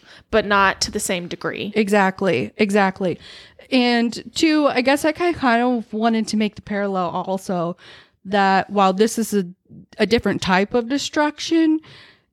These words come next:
Speaker 2: it is still a destruction where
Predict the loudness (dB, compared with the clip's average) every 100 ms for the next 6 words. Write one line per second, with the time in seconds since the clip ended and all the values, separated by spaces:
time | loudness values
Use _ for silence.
0 | _ _ 0 2 2 0 -4 -4 0 2
1 | 2 2 2 -2 0 0 0 0 0 0
2 | 0 0 0 -2 -4